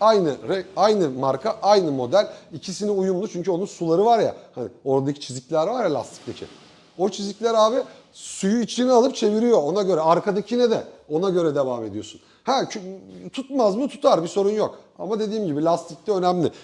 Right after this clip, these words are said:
Neyse lastiği de iyi diye yazdık. Sorun yok lastikte. Arkadaşlar bu taraftan bakın. Şurada anahtar yeri.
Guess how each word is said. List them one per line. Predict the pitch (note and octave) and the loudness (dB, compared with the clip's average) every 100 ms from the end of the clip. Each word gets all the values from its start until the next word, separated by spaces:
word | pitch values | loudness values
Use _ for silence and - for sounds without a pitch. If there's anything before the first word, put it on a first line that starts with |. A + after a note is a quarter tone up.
| - | 0
Neyse | D#3 - E3 | 2 4 6
lastiği | F3+ F#3 G3 F#3+ | 6 6 2 -4
de | G3 F3+ | -2 -2
iyi | G3 | -4
diye | F3+ G3 | 0 2
yazdık. | F#3 E3+ F3 - _ _ | 4 2 -2 -12 _ _
Sorun | - F3 F3+ | 0 4 4
yok | F#3+ E3+ | 4 4
lastikte. | C3 - - A3+ A#3 - _ | 2 2 -4 0 0 0 _
Arkadaşlar | D#3 F3+ G#3 F#3+ D3 G2+ E3 | 4 6 6 4 4 2 4
bu | |
taraftan | B3+ A3+ G#3 G#3 A#3 A#3 | 8 8 8 6 4 6
bakın. | G#3 E3 G#2+ - | 6 4 0 -2
Şurada | - - - - C4 B3 D3+ - | -16 -12 -6 2 4 8 6 6
anahtar | D3+ D#3 - C#3+ C3+ | 6 6 6 6 6
yeri. | C3+ G3 | 6 4